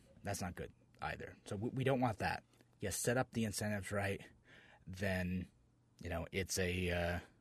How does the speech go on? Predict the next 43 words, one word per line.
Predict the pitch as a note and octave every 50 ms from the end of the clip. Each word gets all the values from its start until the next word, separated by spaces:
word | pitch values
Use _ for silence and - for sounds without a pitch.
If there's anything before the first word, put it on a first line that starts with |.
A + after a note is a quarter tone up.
| - - _ _ _ _ _ _ _ _ _ _ _ _ _
it's | - G2+ -
a | G2
good | F#2 F#2+ E2 -
thing. | E2 - - - - - - - - - _ -
That's, | E2 F2 E2+ - - -
uh, | E2+ E2+ E2+ E2 D#2+ - - - - - - - - - - - - -
that's, | - G2+ G2 - - - - - - - - - -
that's | - A2+ A2+ - -
how | B2 A#2 A2
we | G#2+ G2+
can | - G#2+ F#2+
do | F#2 G2 F#2+ F#2+ F#2 F2 - -
a | G2
bit | F#2+ G2+ E2
better | - F#2 F2 - D#2 -
here. | E2 - - - - - - - _ _ _ _ _ _ _ _ _ _ _ - -
Now, | E2 - D#2
is | D#2+ D#2+
that | E2 F2+ -
gonna | G2 F2
be | E2 E2+
politically | - - F2+ E2+ F2 - - E2+
popular? | D#2+ - E2 E2 - - F2+ G#2 B2
No, | - - -
of | F3 D#3 -
course | - - - - -
not. | E2 - -
Democrats | C#3+ A2 E2 - - - - - -
ain't | E2+ D#2 -
gonna | D#2+ D#2 D#2 -
do | - F2 E2+ D#2+
that. | E2 D#2+ E2 F2+ - - - _ - - - - _ _
Never | A#2 G#2 - F2+
gonna | F2+ E2+ E2+
do | E2 E2+ E2
that. | F2+ F2+ -
And | - G#2
I, | G#2+ G#2+
and | G2+ F2+ G#2
again, | G#2 F#2+ - G#2 - -
I | - G#2
don't | F#2+ G#2 G2+
think, | - A2 G#2 F#2+ -